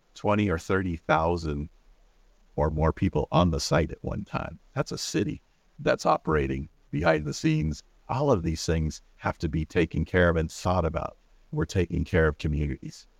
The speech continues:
You know, there's a lot of competition with employees i-, in certain markets, you know. They don't like the, uh, back, what we call the back of house areas because it's the one down the street's better.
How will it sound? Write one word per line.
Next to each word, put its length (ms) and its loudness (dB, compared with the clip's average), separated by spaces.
You 60 0
know, 40 4
there's 100 2
a 40 4
lot 140 4
of 60 0
competition 720 0
with 180 -2
employees 800 -4
i-, 280 -2
in 120 -2
certain 400 -2
markets, 480 -2
you 80 -10
know. 200 -8
They 100 4
don't 160 4
like 220 4
the, 260 2
uh, 200 0
back, 260 0
what 220 -6
we 60 -4
call 160 2
the 80 -2
back 260 2
of 100 -6
house 460 -2
areas 720 -6
because 260 2
it's 200 -10
the 120 -4
one 160 2
down 220 0
the 60 -6
street's 360 -4
better. 520 0